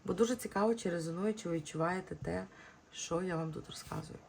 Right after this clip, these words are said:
Пишіть обов'язково. Так. Друга позиція, з якою енергією. Вау, король жезлів. Вау. Вау.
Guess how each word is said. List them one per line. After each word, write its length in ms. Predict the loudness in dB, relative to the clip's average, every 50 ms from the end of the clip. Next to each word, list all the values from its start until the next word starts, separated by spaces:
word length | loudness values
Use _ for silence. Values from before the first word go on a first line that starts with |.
| -20 -12 -6
Пишіть 340 | -6 -2 0 0 0 0 0
обов'язково. 520 | 0 0 0 -2 -4 -6 -8 -6 -6 -6 -6 -8 -12 -14 -18 -18 -14 -10 -6 -4 -2 -2 -2 -2 -2 -4 -6 -6 -8 -12 -16 -20 2 6
Так. 380 | 6 6 6 4 -2 -8 -12 -12 -14 -16 -18 -20 -20 -20 -20 -20 -20 -20 -20 -20 -20 -20 -20 -20 -20 -20 -20 -20 -20 -18 -12 -4
Друга 240 | 0 4 4 4 4
позиція, 520 | 4 4 2 2 2 0 0 0 0 0
з 80 | 2 0
якою 300 | 0 4 6 6 6 6
енергією. 640 | 6 6 4 6 6 6 6 6 6 6 4 2 0 -4 -8 -14 -14 -14 -16 -12 -6 2
Вау, 460 | 6 8 8 10 10 10 8 8 8
король 320 | 6 6 6 8 8 6
жезлів. 420 | 6 8 8 8 8 6 4 0 -4 -6 -10 -20 -20 -20 -20 -20 -20 -20 -20 -14 -4 0
Вау. 580 | 4 6 8 8 8 6 6 4 4 2 0 -2 -8 -14 -18 -18 -16 -16 -12 -10 -8 -8 -8 -8 -10 -16 -20 -20 -20 -20 -18 -10 0
Вау. 540 | 4 8 8 8 8 8 8 8 8 6